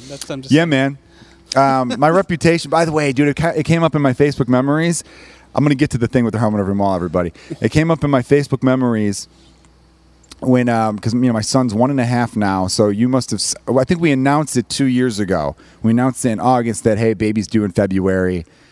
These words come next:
Speaker 2: uh, our first child, you know, you have to make that stupid Facebook post." It's not stupid. You gotta tell people, "Hey, we're having a kid. We're proud about that."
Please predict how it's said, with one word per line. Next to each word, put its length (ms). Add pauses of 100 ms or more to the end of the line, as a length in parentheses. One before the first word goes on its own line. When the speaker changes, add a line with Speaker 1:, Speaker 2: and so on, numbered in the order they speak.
(160)
Speaker 2:
uh, 60
our 180
first 220
child, 280
you 80
know, 120
you 80
have 100
to 80
make 140
that 160
stupid 340
Facebook 340
post." 400 (140)
It's 100
not 140
stupid. 280
You 40
gotta 160
tell 120
people, 200
"Hey, 140
we're 120
having 140
a 20
kid. 160
We're 80
proud 220
about 220
that." 180